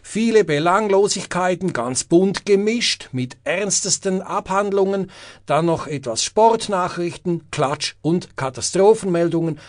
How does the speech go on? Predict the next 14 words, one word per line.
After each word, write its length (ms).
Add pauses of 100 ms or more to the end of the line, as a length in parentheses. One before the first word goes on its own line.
(140)
aus 440
aller 360
Welt. 440 (480)
Und 260
unter 300
dieser 440
Flut 480
geraten 520
die 240
gebrochenen 760
Versprechen 760
und 240
misslungenen 800
Manipulationsversuche 1400